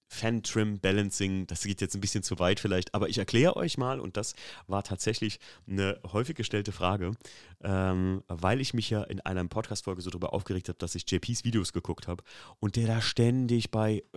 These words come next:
wirklich, der, der kommt zur Bundeswehr und das sind Leute, die doch Ahnung von Technik haben und die sagen dann die ganze Zeit Turbine zum, zum Triebwerk und ich hasse es, wenn Leute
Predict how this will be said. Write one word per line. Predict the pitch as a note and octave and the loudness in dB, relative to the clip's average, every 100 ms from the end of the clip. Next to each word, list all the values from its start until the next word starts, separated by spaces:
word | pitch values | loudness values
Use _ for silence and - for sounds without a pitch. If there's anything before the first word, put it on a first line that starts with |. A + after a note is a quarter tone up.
| - | -8
wirklich, | B2 B2 | -6 -4
der, | A#2 A2 | -4 -4
der | - A#2 | 0 2
kommt | B2+ C#3 | 2 2
zur | A#2 | 2
Bundeswehr | A#2+ D3+ G#2 G2 B2 - - - - - | 2 2 2 2 2 -4 -16 -16 -12 2
und | A2 A2 | 4 4
das | A2 | 2
sind | A2+ | 4
Leute, | G#2 A#2+ E3 B2+ | 6 6 6 0
die | G#2 G#2 - | -2 -6 -6
doch | G#2 - | -6 0
Ahnung | F3+ A3 | 0 0
von | D#3+ | -4
Technik | - D4 - - | -6 -4 -4 -2
haben | E2 - | -4 -4
und | G2+ | -2
die | G#2+ | 2
sagen | G#2 D3 D#3+ | 4 4 2
dann | C3 | 0
die | B2 | 0
ganze | C#3 D#3 | -2 -4
Zeit | - B2+ - | -4 -6 -2
Turbine | - A2+ A2 A#3 D4 F#2 | 0 0 0 -2 0 0
zum, | - D#2 - | -2 -6 -8
zum | - F2+ | -6 -6
Triebwerk | - D2+ - D#2 - - - - | -6 -8 -4 -4 -4 -14 -20 -8
und | - G2 | -4 -2
ich | - | -4
hasse | - - C3 F3 G2+ E2 | -6 2 4 4 2 0
es, | E2+ G#2 | -2 -2
wenn | F#2 | 0
Leute | F2+ F2+ A#2 C#3 F#2 | 2 4 4 4 -2